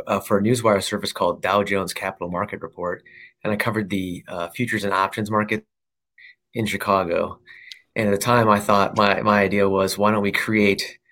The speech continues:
for fantasy sports what the Bloomberg terminal was and similar services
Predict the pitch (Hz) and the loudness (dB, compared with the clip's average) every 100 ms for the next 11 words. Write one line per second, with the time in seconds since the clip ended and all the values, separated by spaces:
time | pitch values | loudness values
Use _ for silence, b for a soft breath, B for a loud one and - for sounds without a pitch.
0 | _ - 104 107 101 - 90 - 147 117 | _ -10 -4 0 0 0 -4 4 6 6
1 | - 104 104 95 113 107 98 87 101 92 | 4 0 0 -2 -2 0 -2 -2 -4 -4
2 | 92 90 92 90 - - 98 - 104 101 | -4 -4 -6 -6 -10 -10 -6 -4 -2 0
3 | 90 - 104 98 - 92 - | -2 -2 -2 -2 -4 -6 -6